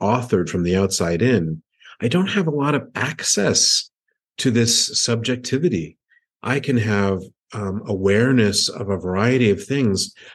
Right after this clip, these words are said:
but I haven't de-, de-, developed the kind of, um, understanding of my own agency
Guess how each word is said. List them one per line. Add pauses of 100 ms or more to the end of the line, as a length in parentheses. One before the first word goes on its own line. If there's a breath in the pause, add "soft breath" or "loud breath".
(100 loud breath)
but
I
haven't (240)
de-,
de-,
developed (100)
the
kind
of,
um,
understanding
of
my
own
agency